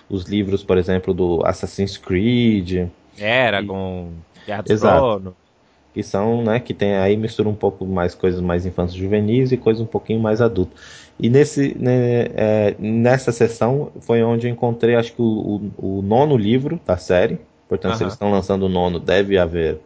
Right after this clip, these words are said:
Speaker 1: os outros <laughs> oito, né?
Speaker 2: Aham.
Speaker 1: E, então, acho que deve ser fácil acesso. E tava lá, assim, tava na prateleira. Então, se você solicitar, pedir, né, com o vendedor, provavelmente você consegue comprar a série toda.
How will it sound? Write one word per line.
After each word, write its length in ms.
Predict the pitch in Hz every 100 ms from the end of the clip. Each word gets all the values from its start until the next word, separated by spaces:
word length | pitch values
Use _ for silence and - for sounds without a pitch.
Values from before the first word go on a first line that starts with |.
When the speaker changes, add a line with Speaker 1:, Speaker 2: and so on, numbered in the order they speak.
| _ _ -
Speaker 1:
os 580 | 98 - - - - -
outros 420 | 101 101 104 92
<laughs> 40 | 107
oito, 300 | 113 - - - - - - - - - - -
né? 240 | 95 110 117 _ -
Speaker 2:
Aham. 220 | 113 104
Speaker 1:
E, 400 | 101 101 104 104
então, 340 | - 117 113 -
acho 160 | -
que 60 | -
deve 180 | - -
ser 100 | 180
fácil 280 | - 160 220
acesso. 400 | - 104 92 95
E 60 |
tava 260 | 90 104 151
lá, 160 | -
assim, 240 | 113 - 90
tava 260 | - 87
na 140 | 98 110
prateleira. 640 | 117 127 - - 90 85
Então, 380 | 85 90 95 131 _ _ _
se 140 | - 87
você 240 | 92 -
solicitar, 720 | - 92 - 95 - 85 95 110
pedir, 360 | 85 85 87
né, 140 | 98 95
com 220 | - 87 85 -
o 80 |
vendedor, 460 | 87 87 85 82 85
provavelmente 400 | - 101 98 95
você 60 | 107
consegue 360 | 104 104 95
comprar 260 | - 104 101
a 40 |
série 220 | 107 98 127
toda. 300 | - 85